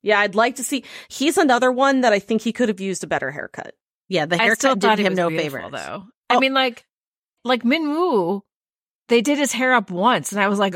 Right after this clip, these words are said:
Speaker 3: "Oh, can we have more of that, please?"
Speaker 1: And when he got, and when he got, like, wet and he just shoved it back, like, when, and I was like,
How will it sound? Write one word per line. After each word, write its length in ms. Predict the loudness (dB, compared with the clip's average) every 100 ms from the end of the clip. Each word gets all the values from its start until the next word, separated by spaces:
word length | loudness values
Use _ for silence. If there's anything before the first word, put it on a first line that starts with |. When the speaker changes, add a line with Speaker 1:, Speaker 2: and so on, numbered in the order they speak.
| 0
Speaker 3:
"Oh, 180 | 2 2
can 200 | -2 0
we 140 | 0
have 240 | 0 -2
more 260 | -4 -4 -4
of 100 | -4
that, 280 | -6 -6 -6
please?" 180 | -2 2
Speaker 1:
And 140 | 4
when 120 | 2
he 60 | 2
got, 220 | 0 0 0
and 180 | 0
when 100 | 0
he 60 | 0
got, 200 | 0 0
like, 180 | -2 0
wet 260 | 2 2
and 80 | 2
he 60 | 0
just 180 | -2 0
shoved 220 | 0 0
it 100 | 0
back, 340 | 0 0 0
like, 180 | -4 -6 -6
when, 220 | -4 -4 -4
and 100 | -4
I 60 |
was 160 | -4 -4
like, 260 | -8 -10